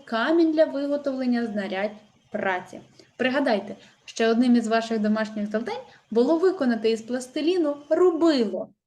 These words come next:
яке було першим винаходом людства. Пригадали? Молодці! І так, розглянемо з вами світлини з завдання сім.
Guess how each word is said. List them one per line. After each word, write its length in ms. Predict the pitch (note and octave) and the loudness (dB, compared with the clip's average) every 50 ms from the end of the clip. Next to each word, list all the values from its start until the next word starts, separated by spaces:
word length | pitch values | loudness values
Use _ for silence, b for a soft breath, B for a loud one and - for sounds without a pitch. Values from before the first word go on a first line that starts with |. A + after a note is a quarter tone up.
| _ _ - | _ _ -4
яке 300 | A3+ A3+ A3 A3 A3+ A3 | -4 -4 -2 0 -2 -2
було 360 | G#3 G#3 G3+ G3 G3 G3 G3 - | -2 -2 -2 -4 -4 -6 -8 -6
першим 960 | - A3+ A#3 C#4 D#4+ F4 F4+ F#4 - - - - - C4 A3+ G#3 G#3 G#3+ - | 0 0 2 4 4 2 2 -2 -4 -8 -12 -10 -8 -6 -6 -6 -6 -8 -10
винаходом 920 | G3+ G3 G3 G3 G#3+ G#3+ A3 A#3 B3 A#3+ - - C4 B3 B3 A#3+ A3+ - - G3+ | -10 -10 -6 -4 -2 -2 -2 -2 -4 -6 -6 -4 -4 -2 -2 -2 -2 -4 -10 -10
людства. 680 | G3+ G3 A3 G#3+ G#3+ - - - - - - - _ _ _ _ - | -4 -4 -4 -4 -4 -8 -18 -20 -20 -20 -20 -20 _ _ _ _ -12
Пригадали? 640 | - G3+ F#3+ F3 F3+ E3+ F#3 G3+ A#3 E4 G#4 F4+ - - _ _ _ _ _ _ _ _ _ _ _ _ _ _ _ _ _ - | -10 -10 -10 -10 -8 -4 0 2 2 2 2 0 -4 -8 _ _ _ _ _ _ _ _ _ _ _ _ _ _ _ _ _ -14
Молодці! 640 | F#3+ F#3+ G3+ G#3 G#3 G#3 G#3 - - G#3+ - - - - - B B B B B B B | -8 -4 -4 -4 -4 -4 -8 -6 -4 -4 -4 -4 -10 -16 -20 B B B B B B B
І 120 | - F4+ F4+ | 0 0 0
так, 300 | - - - - - - _ _ _ _ _ _ _ - | 0 -4 -6 -6 -18 -20 _ _ _ _ _ _ _ -2
розглянемо 800 | A3 A#3 C#4 C4+ C#4 C4+ D#4+ G#4+ C5+ C5+ B4+ A4 F#4+ F4 D#4 C#4+ | 0 0 2 0 0 -2 -2 -2 -2 -4 -2 2 4 4 4 4
з 80 | A#3 A#3 | 2 0
вами 380 | G#3+ A#3 A#3+ D4+ D#4 D4+ D4+ | 0 0 2 2 2 2 0
світлини 760 | D4 - - A3+ A3 A3 A3 G3+ G3 F#3+ F#3+ F#3 F#3+ A#3 D#4+ | -2 -4 -4 -4 -4 -4 -4 -4 -4 -4 -4 -6 -4 -6 -6
з 60 | - | -4
завдання 560 | - D4 B3+ A3 G3+ G3 G#3 G#3 G#3+ A3+ C4 | -2 -4 -4 0 0 0 0 2 0 0 -2
сім. 480 | C4+ - - - G#3+ F#3 F3+ F3+ F3+ - | -4 -6 -8 -8 -8 -8 -8 -10 -14 -18